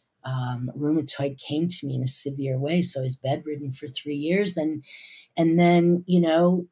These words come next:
finally a treatment worked where now, yes,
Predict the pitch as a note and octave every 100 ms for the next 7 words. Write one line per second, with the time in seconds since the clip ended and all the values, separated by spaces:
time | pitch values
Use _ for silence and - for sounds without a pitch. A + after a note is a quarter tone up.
0 | _ - - F3 F3 F3 E3 D#3+ D#3+ -
1 | - F3 E3 D#3+ - G3 A3 A3 - -
2 | E3+ D#3+ D#3 D#3 - D#3+ D#3+ E3 E3 D#3+
3 | D3+ _ _ _ _ _ E3+ G3+ F#3 -